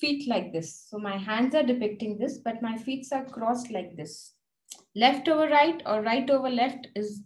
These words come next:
doesn't matter. We are going to do both ways. So whatever is comfortable to you, just cross your ankles, the, the feet, I would say, okay? So you cross your feet and then you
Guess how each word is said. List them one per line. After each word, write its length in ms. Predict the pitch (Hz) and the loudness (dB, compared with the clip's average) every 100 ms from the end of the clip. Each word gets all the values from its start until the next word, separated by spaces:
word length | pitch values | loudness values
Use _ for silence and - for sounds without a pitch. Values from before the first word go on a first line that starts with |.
| - | -4
doesn't 320 | 202 214 214 | -4 -2 0
matter. 440 | 202 175 247 349 - - _ - | 0 -2 -4 -6 -8 -20 _ -2
We 160 | 233 | 4
are 100 | 269 | 6
going 220 | 262 269 277 | 6 6 6
to 40 | |
do 160 | 254 247 | 4 2
both 340 | 208 202 - | 0 -2 -4
ways. 200 | 180 165 | -6 -6
So 120 | - 247 | -2 0
whatever 320 | 240 277 285 | 2 4 4
is 160 | 294 | 2
comfortable 600 | 294 220 202 - 233 214 | 0 -2 -2 -6 -6 -6
to 140 | 214 214 | -4 -4
you, 260 | 202 - - - - _ - | -4 -8 -12 -20 -20 _ 0
just 340 | 320 - - | 0 0 -10
cross 480 | - 247 240 320 - | -2 6 6 4 -4
your 200 | 226 254 - - _ _ _ _ - | -2 -4 -6 -16 _ _ _ _ -2
ankles, 560 | 214 202 - - - _ _ _ _ _ _ _ _ - _ | 0 0 -6 -12 -20 _ _ _ _ _ _ _ _ -20 _
the, 260 | 190 208 208 | -6 -4 -6
the 180 | 190 220 | -6 -4
feet, 260 | 233 240 208 | 0 0 0
I 100 | 165 | -2
would 220 | 160 - | -4 -12
say, 220 | - - - | -18 -20 -18
okay? 400 | - 330 539 - - - - _ | -8 -2 -2 -4 -20 -20 -20 _
So 140 | - | -4
you 240 | 240 240 | 0 0
cross 320 | 247 254 254 330 | 4 4 4 2
your 140 | 359 | 2
feet 420 | - 294 415 - - _ _ _ | 2 0 0 -2 -16 _ _ _
and 200 | 226 226 | -4 2
then 160 | 240 247 | 6 6
you 340 | 311 - - | 6 2 -4